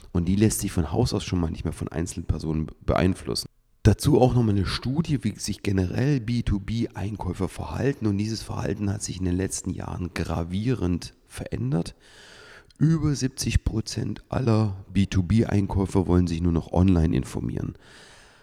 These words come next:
Fast die Hälfte aller Einkäufer im B two B sind unter fünfunddreißig Jahre alt.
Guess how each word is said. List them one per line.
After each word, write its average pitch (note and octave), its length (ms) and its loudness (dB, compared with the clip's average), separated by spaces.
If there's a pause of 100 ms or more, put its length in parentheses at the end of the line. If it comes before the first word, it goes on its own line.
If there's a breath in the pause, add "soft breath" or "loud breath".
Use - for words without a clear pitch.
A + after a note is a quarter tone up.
(160 loud breath)
Fast - 280 -6
die F#2 80 2
Hälfte B2 580 4
aller E2+ 320 -4
Einkäufer E2 640 -2
im E2+ 220 -6
B D#2+ 160 -2
two - 240 -2
B A2+ 220 0
sind A2+ 220 -6
unter G2+ 200 0
fünfunddreißig - 720 0
Jahre G2+ 420 0
alt. - 300 -4